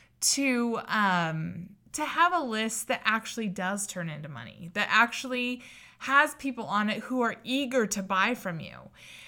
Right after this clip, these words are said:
And I found this out the really, really hard way. And today I'm gonna break down a specific kind of funnel for you that will help offset this hard way that I found out, because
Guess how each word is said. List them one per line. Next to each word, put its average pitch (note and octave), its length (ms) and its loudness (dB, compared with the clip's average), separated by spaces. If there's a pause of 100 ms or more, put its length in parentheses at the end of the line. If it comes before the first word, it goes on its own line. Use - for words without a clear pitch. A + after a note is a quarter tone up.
(260)
And C#4 320 6
I C#4+ 220 2
found F4+ 360 2
this C4 180 0
out F#3+ 300 2
the G3 100 -2
really, A3+ 440 -2
really F#3+ 300 -2
hard E3 440 -4
way. G#2 340 -10 (1000)
And B3+ 200 0
today D4+ 340 6
I'm G4 140 2
gonna F4 180 0
break A#3+ 300 4
down A#3+ 300 6
a G3 80 -2
specific G3+ 640 -6
kind F3+ 260 -4
of E3 80 -6
funnel E3+ 300 -4
for A3+ 180 -4
you C#4+ 400 -4 (380)
that A3 280 6
will B3 120 4
help C4+ 480 4
offset - 920 2 (100)
this G#3+ 280 2
hard F#3 360 4
way E3+ 200 0
that E3+ 180 -6
I D#3+ 180 -2
found D#3 340 -6
out, C3 260 -4
because A3+ 460 0